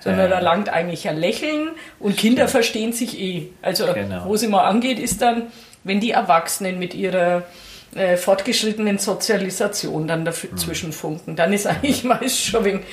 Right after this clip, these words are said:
Speaker 1: schwierig. Also
Speaker 2: Ja.
Speaker 1: die sind da hinten dran,
Speaker 2: Ja.
Speaker 1: so das bunte Dorf, ähm,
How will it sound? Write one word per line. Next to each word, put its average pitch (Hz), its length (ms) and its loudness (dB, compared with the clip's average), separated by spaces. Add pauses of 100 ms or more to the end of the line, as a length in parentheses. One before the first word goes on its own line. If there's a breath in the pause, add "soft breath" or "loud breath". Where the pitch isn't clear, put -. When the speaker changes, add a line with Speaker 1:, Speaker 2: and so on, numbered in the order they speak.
(160 loud breath)
Speaker 1:
schwierig. 269 380 0
Also 185 140 2 (120)
Speaker 2:
Ja. 180 140 -6
Speaker 1:
die 254 140 4
sind 277 220 4
da 190 80 6
hinten 208 440 0
dran, 196 320 2 (280 loud breath)
Speaker 2:
Ja. 180 120 -6
Speaker 1:
so 202 200 2
das 196 240 0
bunte 233 380 2
Dorf, 185 600 2 (360 loud breath)
ähm, 214 800 -2